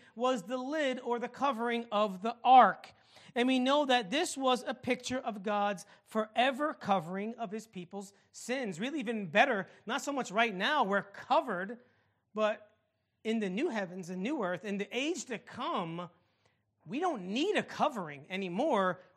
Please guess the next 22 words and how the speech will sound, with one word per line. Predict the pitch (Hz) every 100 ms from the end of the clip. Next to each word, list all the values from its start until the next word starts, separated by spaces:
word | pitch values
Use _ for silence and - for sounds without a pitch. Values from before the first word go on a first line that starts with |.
| -
We | 294 269
have | - 294 320 233
it | 233
in | 247 262
and | 226
of | 226 208
ourselves. | 208 196 - 277 220 151 143 - - -
That's | 240 269
what | 254
we | 254
look | 233 233
forward | - 269 262 208
to. | 196
But | 202 190
for | 220
now, | 254 269 220 208 - - -
this | 240 247
is | 214
called, | - 233 220
John | 190 226 233
said, | 240 247 196
the | 196